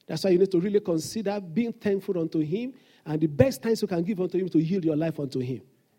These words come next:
It's Jesus. So anyhow,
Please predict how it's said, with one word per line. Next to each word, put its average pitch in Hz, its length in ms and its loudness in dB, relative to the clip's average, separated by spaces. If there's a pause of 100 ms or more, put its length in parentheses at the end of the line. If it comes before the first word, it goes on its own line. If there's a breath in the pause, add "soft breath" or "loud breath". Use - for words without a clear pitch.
(540)
It's 220 140 4
Jesus. 277 500 0 (760)
So - 200 6
anyhow, 277 540 6